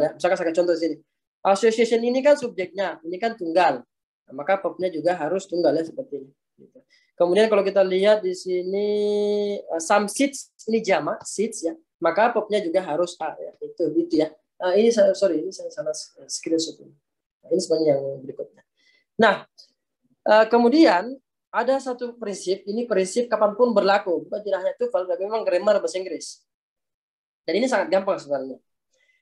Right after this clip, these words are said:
Nah, dalam bahasa Inggris itu preposisi itu dia pasti ketemu dengan ini ya, ketemu dengan noun.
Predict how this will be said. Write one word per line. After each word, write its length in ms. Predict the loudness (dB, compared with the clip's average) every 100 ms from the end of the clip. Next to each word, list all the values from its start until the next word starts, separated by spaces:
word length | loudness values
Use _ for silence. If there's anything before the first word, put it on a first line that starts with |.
| -4
Nah, 240 | 0 2 4
dalam 240 | 4 4
bahasa 160 | 2 0
Inggris 240 | -2 -2
itu 160 | -4 -6
preposisi 880 | -2 -2 0 -2 -2 -4 -2 -2
itu 160 | -2 0
dia 240 | 4 4
pasti 400 | 4 0 0 -2
ketemu 560 | 0 0 2 4 4 4
dengan 400 | 2 4 2 2
ini 320 | -4 -8 -8
ya, 20 | -12 _ _ _ _ _
ketemu 220 | -6 -2
dengan 220 | 2 2 2
noun. 320 | 2 0